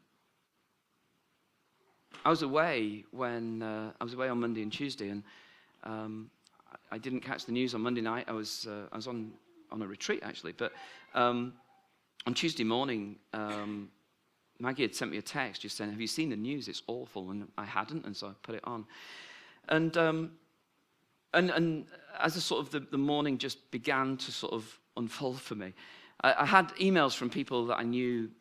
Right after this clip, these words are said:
from Australia and America and Ireland and places that kind of I knew people. And they were asking me, um, you know,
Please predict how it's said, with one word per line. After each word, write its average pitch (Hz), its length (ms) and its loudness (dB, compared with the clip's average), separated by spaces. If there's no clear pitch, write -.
from 139 440 -4
Australia 110 440 0
and 101 140 -2
America 113 420 2
and 98 120 -4
Ireland 120 400 0
and 92 180 -10
places 117 320 -4
that 104 200 -2
kind 117 220 -4
of 104 80 -8
I 104 80 -4
knew 113 180 -2
people. 110 360 -8
And 147 320 6
they 170 420 6
were 160 200 6
asking 180 320 4
me, 123 380 0
um, 127 400 -6
you 156 80 2
know, 120 220 0